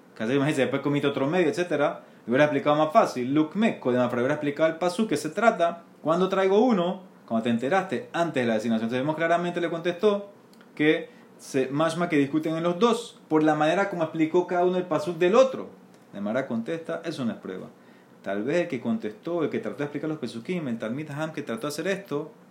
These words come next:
él estaba en safek hasta dónde llega el masloquet, y cubrió todas las posibilidades. Vedilma sapuke me sapekele.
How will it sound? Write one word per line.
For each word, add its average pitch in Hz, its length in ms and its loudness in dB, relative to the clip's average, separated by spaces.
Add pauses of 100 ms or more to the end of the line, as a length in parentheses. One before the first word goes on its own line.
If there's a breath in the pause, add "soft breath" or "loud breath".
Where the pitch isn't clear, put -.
(220)
él 147 100 -6
estaba 180 260 -6
en 175 80 -6
safek - 760 -2
hasta 143 260 -4
dónde 180 260 0
llega 180 200 2
el 170 60 -8
masloquet, 151 560 -4 (400)
y - 100 2
cubrió 165 420 0
todas 202 160 -2
las 185 100 0
posibilidades. 156 880 -2 (360 loud breath)
Vedilma 170 560 2
sapuke 190 720 0
me 139 120 0
sapekele. 101 640 -6